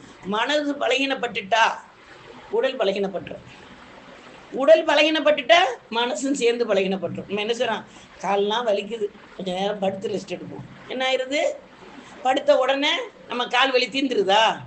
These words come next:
இல்ல. ஆனா என்ன செய்யுது? உடம்பு அது சுகம் காண ஆரம்பிக்குது. வாங்க சொல்றது கூட தெரியாம அசதி வர ஆரம்பிக்குது. அசதி வந்தது மட்டும் இல்லாம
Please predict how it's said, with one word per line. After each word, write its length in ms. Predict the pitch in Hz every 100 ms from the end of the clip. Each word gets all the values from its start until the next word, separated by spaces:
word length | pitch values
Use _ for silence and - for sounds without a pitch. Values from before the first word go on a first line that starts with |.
| - - -
இல்ல. 580 | 277 349 339 269 185 - - -
ஆனா 220 | 285 330
என்ன 140 | 302
செய்யுது? 280 | 302 302 285
உடம்பு 400 | 269 302 311 381 330 - - - -
அது 140 | 220 202
சுகம் 300 | 240 269 269
காண 320 | 233 220 208
ஆரம்பிக்குது. 600 | 214 208 196 190 202 - - -
வாங்க 400 | 180 208 247 262
சொல்றது 440 | - 220 214 208 190
கூட 200 | 208 247
தெரியாம 680 | 208 208 220 214 208 226 285 - - - - - - - - - 180 -
அசதி 380 | 226 294 277 233
வர 180 | 185
ஆரம்பிக்குது. 540 | 175 165 151 139 143 - - - - -
அசதி 420 | 247 254 349 359
வந்தது 340 | 320 294 294
மட்டும் 380 | 269 269 - 285
இல்லாம 360 | 254 240 233